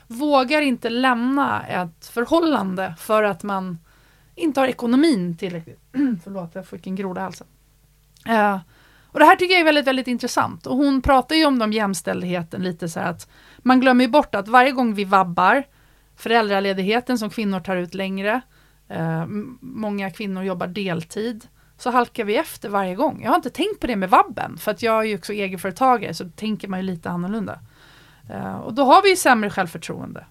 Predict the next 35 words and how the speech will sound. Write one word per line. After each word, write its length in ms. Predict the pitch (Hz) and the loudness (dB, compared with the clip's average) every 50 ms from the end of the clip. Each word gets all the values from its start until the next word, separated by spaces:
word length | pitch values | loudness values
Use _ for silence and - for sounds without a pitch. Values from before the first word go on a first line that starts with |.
| _ _ - | _ _ -12
vilket 340 | 233 240 - - 202 - 220 | -12 -10 -8 -10 -10 -8 -6
är 40 | 208 202 | -6 -4
ju 280 | 190 190 190 180 180 | -4 -4 -4 -6 -6
helt, 520 | 175 190 185 - - 160 - _ - - - | -6 -6 -6 -6 -8 -10 -14 _ -16 -12 -10
eh, 220 | - - - - - - - _ 254 - _ - | -8 -8 -8 -10 -12 -14 -18 _ -20 -20 _ -20
sjukt. 500 | - - - 359 359 170 - - - - | -14 -6 -4 -4 -4 -4 -6 -16 -20 -14
Och 160 | - - 208 233 | -12 -10 -4 -4
vi 60 | 226 | -2
har 380 | 220 220 220 214 214 208 - - _ _ _ _ _ _ | 0 2 2 2 2 0 -2 -8 _ _ _ _ _ _
sämre 400 | - - - 240 226 214 214 208 | -12 -4 -2 0 0 0 -2 -8
självförtroende 560 | 202 226 214 185 196 196 - 208 196 185 185 | -4 -4 -4 -6 -6 -10 -12 -10 -10 -8 -8
när 120 | 180 180 180 | -8 -8 -8
det 80 | 180 | -8
gäller 240 | 185 185 185 180 185 | -6 -6 -6 -4 -4
att 80 | 185 - | -6 -4
investera. 760 | 214 196 185 180 170 - - - 262 262 - - - - - - _ _ _ _ _ _ - - - - - - - - _ _ - | -4 -6 -6 -6 -8 -10 -8 -8 -6 -6 -6 -8 -8 -12 -18 -20 _ _ _ _ _ _ -20 -20 -20 -20 -20 -20 -20 -20 _ _ -8
Eh, 180 | 220 208 202 | -4 -4 -4
så 140 | 190 - 269 | -4 -4 -4
att 80 | 240 320 | 0 0
jag 100 | 359 359 | 2 4
satt 200 | - 339 - - | 4 2 2 2
med 100 | 285 285 | 2 2
henne 260 | 269 240 233 226 - - | 2 2 0 -2 -2 -4
en 120 | - 220 220 | -6 -8 -4
timme 260 | - 247 220 208 202 | -2 -2 -2 0 -2
och 60 | 202 | -4
såg 180 | - 220 208 208 | -4 -4 -2 -2
över 200 | 202 196 196 196 | -2 -2 -2 -2
min 320 | 208 233 240 233 220 208 | -2 -2 -2 -2 -2 -4
ekonomi 380 | 202 175 - 220 208 220 247 233 | -8 -8 -8 -6 -4 -2 -2 -2
igår 340 | 202 175 165 147 - - 170 - _ _ - | -2 -4 -4 -4 -4 -6 -6 -10 _ _ -8
och 140 | - 220 214 | -6 -4 0
lärde 360 | 220 226 214 202 196 190 226 | 2 4 4 4 2 0 -4
mig 200 | 226 220 196 185 | -4 -2 -2 -2
om 400 | - - 190 190 180 180 180 165 | -2 -4 -4 -6 -6 -6 -8 -10